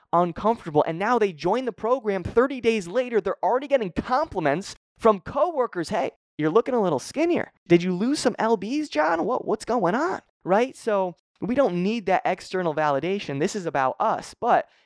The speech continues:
it's good to kinda hear it from somebody else that is seeing that progress, 'cause that means, "Oh, we're doing the right thing," right? I've had clients that are just getting compliments from coworkers, from family, but the most important thing is compliments from themselves.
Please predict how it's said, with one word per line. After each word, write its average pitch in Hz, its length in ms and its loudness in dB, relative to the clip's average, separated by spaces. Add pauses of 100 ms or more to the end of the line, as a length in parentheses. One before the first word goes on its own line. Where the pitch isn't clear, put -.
it's 196 240 4
good 170 480 0 (260)
to 160 140 6
kinda 208 640 2
hear 277 320 0
it 175 100 6
from 175 180 -6
somebody 190 440 0
else 220 240 -2
that 165 180 0
is 156 100 -2
seeing 233 280 -4
that 170 180 4
progress, 202 480 -2
'cause 156 160 -8
that 214 220 2
means, 202 320 -2
"Oh, 175 100 4
we're 160 140 2
doing 185 280 -2
the 151 80 0
right 127 280 2
thing," 208 400 -2 (260)
right? 160 140 2
I've 170 80 2
had 180 200 -2
clients 185 460 -2
that 156 160 0
are 143 100 2
just 151 180 -10
getting 165 200 -2
compliments 160 500 0
from 131 200 0
coworkers, 190 560 -2
from 135 180 -2
family, 180 540 0 (320)
but 151 120 -2
the 160 60 -2
most 214 260 2
important 240 380 -2
thing 185 320 -2 (240)
is 156 340 0
compliments 214 600 -2
from 220 300 0
themselves. 143 800 0